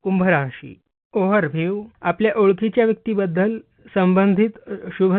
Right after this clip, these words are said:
समाचार येऊ शकतो. आज तुम्हाला शुभ समाचार मिळण्याचा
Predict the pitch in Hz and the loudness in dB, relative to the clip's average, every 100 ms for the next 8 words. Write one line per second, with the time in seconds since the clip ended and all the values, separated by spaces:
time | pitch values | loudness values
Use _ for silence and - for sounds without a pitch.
0 | 190 185 185 185 214 185 175 160 - 143 | 0 -2 -2 -2 -4 -2 -2 -2 -6 -12
1 | - 123 - _ _ _ 190 190 208 190 | -14 -18 -18 _ _ _ -2 -2 0 0
2 | 208 208 - 214 196 196 185 185 190 196 | 0 -2 -4 -4 -4 -2 -4 -2 -2 -2
3 | 185 175 175 175 170 202 | -2 -2 -2 -4 -4 -8